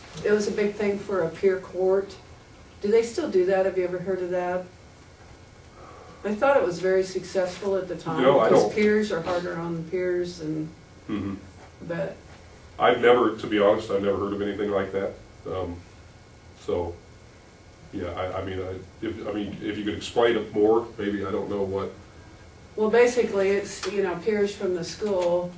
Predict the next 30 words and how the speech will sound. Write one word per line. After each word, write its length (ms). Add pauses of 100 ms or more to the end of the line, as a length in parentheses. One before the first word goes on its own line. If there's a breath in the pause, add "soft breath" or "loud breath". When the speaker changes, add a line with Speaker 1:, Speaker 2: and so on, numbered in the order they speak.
Speaker 1:
or 380 (340)
the 400
county, 540
and 180
if 120
somebody 360
gets 280
like 180
a, 280 (880)
um, 560
most 300
of 120
it's 200
like 220
a, 260 (100)
like 180
a 60
shoplifting 960 (400)
Speaker 2:
Okay. 220
Speaker 1:
violation 680
or 100
something, 440
that 140
the 80
peers 480
would 160 (420)
be 120
the 100
one 400
to 500